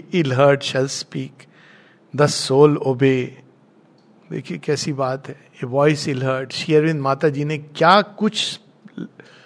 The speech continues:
नहीं रखा लिख करके, लेकिन मनुष्य को याद कब आते? जब कष्ट होता है।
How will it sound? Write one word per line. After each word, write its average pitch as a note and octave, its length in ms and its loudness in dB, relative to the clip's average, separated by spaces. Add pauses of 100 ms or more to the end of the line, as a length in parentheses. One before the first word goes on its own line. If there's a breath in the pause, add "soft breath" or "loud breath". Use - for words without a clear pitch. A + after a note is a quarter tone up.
(420 soft breath)
नहीं F3 360 6
रखा F3+ 360 6
लिख D#3 300 2
करके, C3 380 -4 (1700)
लेकिन E3+ 520 2
मनुष्य F3+ 460 2
को G#3+ 140 6
याद F3+ 420 6
कब F#3+ 160 8
आते? F3 260 6
जब A3+ 260 2
कष्ट F3 260 4
होता C#3 240 0
है। B2+ 240 -6